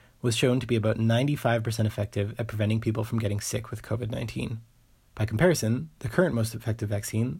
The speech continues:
the one we use for measles, is still only about ninety-eight percent effective. That means when it's your turn to get the vaccine, it's still important to wear a mask, wash your hands,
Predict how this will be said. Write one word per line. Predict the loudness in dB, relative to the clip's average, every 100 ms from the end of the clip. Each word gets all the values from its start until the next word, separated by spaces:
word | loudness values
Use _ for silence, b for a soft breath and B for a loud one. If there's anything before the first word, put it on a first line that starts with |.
| -4
the | 0
one | 2
we | 2
use | 0
for | 0
measles, | 2 2 0 -2 -4 -10 -4
is | -2
still | 2 4
only | 4 2
about | 2 2
ninety-eight | 2 2 2 -2 -4
percent | -4 -4
effective. | -2 -6 -6 -8 -10 _ _ _ 0
That | 2
means | 4 2 2
when | 2
it's | 4
your | 2
turn | 4 2
to | 2
get | -2
the | 0
vaccine, | -2 0 -2 -2 -4 -6
it's | -4 0
still | 2 2
important | 2 2 2
to | 0
wear | 2 2
a |
mask, | 2 0 -2 -6 -20 _
wash | 0 2 2
your | 2
hands, | 2 0 -4